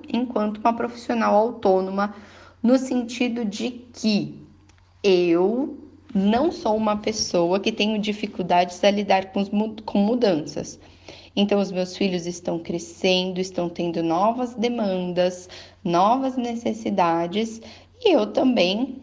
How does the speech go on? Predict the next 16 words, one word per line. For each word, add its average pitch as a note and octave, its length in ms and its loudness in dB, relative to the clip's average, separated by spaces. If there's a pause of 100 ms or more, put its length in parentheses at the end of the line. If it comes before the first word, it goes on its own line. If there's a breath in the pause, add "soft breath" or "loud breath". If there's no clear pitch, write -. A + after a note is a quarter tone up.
(120)
vou F#3+ 840 2
adequando, A3 960 0
de F3+ 160 -4
certa E3+ 440 -2
forma, F#3+ 720 2
a G3 100 0
minha G3+ 340 2
agenda E3+ 920 0 (840 loud breath)
junto A#3 480 0
com B3+ 260 -2
a B3 60 0
agenda A#3 420 -2
deles. F#3+ 480 -6 (600 loud breath)
Um A3+ 100 0
outro E4 300 6
passo A3 560 -2